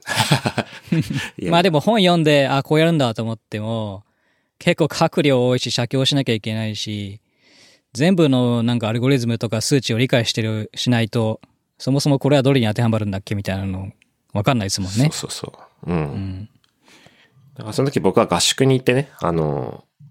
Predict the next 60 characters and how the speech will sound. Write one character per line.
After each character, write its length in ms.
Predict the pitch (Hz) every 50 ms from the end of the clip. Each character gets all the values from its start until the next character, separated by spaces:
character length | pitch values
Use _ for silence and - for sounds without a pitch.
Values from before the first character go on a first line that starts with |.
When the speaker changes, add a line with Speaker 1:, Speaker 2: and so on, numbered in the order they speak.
| _
Speaker 1:
な 120 | - - -
ん 20 |
か、 280 | - - - - - _ _ _ _ _ - - -
み 80 | 117
ん 40 | 110
な 80 | 120 120
で 60 | 104
開 140 | - - 98
発 200 | 98 98 - 104
合 80 | 107
宿 180 | 104 - - 98
に 120 | 82 76
行 140 | 73 - 90
こ 60 | 80
う 40 | 73
っ 60 | -
て 100 | - -
い 160 | 69 71 69 69
う 160 | - - _ _ _ _ _ _ - - - _ _ _ _ _
企 280 | - - - - 90 -
画 60 | - 80
で 100 | 82 80
行 100 | 78 -
っ 20 |
た 160 | _ - 90
ん 60 | 78
で 80 | - -
す 80 | - -
け 100 | - 65
ど、 320 | 82 90 80 - - - _ _ _ _ _ _ -
ま 100 | - 110
あ、 20 |
は-、 180 | - 117 - - -
鼻 300 | - - - 117 127 131
か 120 | - 139
ら 80 | 131 131
そ 100 | 131 127
の 60 | 120
機 100 | 117 -
械 160 | - 131 127
学 160 | 127 131 127
習 240 | - - 113 98 90
で 360 | 80 90 87 80 64 - - - _
こ 140 | - - 107
う 20 |
い 40 | 107
う 20 | 104
こ 100 | 113 -
と 100 | - 87
を 20 |
や 120 | 76 76
る 80 | 82 90
っ 20 | -
て 220 | - _ - 76
い 40 | 73
う 60 | 71
つ 140 | - - 87
も 80 | 80 76
り 100 | 76 71
で、 260 | 71 73 - -